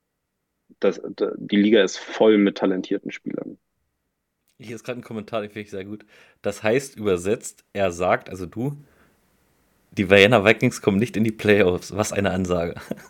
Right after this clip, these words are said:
Speaker 2: Das gibt's doch gar nicht. Auf jeden Fall, wir
Speaker 1: Ähm,
Speaker 2: lassen es einfach so
Speaker 1: also ich
Speaker 2: stehen.
Speaker 1: bin,
Speaker 2: Wir, du musst es gar
Speaker 1: ich,
Speaker 2: nicht
Speaker 1: ich, ich,
Speaker 2: rechtfertigen.
Speaker 1: ich, ich bin ganz ehrlich zu dir, ich habe keine Ahnung, wie die Playoffs-Struktur von der E L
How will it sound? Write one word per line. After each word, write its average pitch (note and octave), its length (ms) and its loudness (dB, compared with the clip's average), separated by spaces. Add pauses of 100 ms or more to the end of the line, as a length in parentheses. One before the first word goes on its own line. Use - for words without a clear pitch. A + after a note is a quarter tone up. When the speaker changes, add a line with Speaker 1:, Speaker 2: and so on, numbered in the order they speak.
(2750)
Speaker 2:
Das - 280 2
gibt's G2+ 220 -2
doch G2 80 4
gar F2+ 120 4
nicht. F#2 180 0
Auf B2 120 6
jeden D3+ 140 8
Fall, D#3 220 10 (880)
wir - 100 6
Speaker 1:
Ähm, D3+ 80 12
Speaker 2:
lassen F3+ 160 10
es F#3 60 2
einfach F3 160 4
so - 60 4
Speaker 1:
also A2 120 6
ich G#2+ 80 8
Speaker 2:
stehen. G#2 300 6
Speaker 1:
bin, - 60 -2
Speaker 2:
Wir, C#3+ 160 12
du D3 180 4
musst - 240 4
es F3 100 -2
gar E3 140 8
Speaker 1:
ich, D#3 100 0
Speaker 2:
nicht D#3 140 0
Speaker 1:
ich, - 0 -
ich, D3+ 60 0
Speaker 2:
rechtfertigen. - 840 -4
Speaker 1:
ich, - 160 -2
ich - 160 -6
bin G#2 140 4
ganz G2+ 180 2
ehrlich G2+ 280 4
zu - 120 -4
dir, F#2 180 0
ich - 120 -6
habe F2+ 100 0
keine F#2+ 320 -2
Ahnung, F#2+ 520 -4
wie F#2 80 -4
die F2+ 100 -4
Playoffs-Struktur F#2+ 840 -4
von - 280 -4
der A2+ 180 0
E - 120 -12
L A#2+ 180 2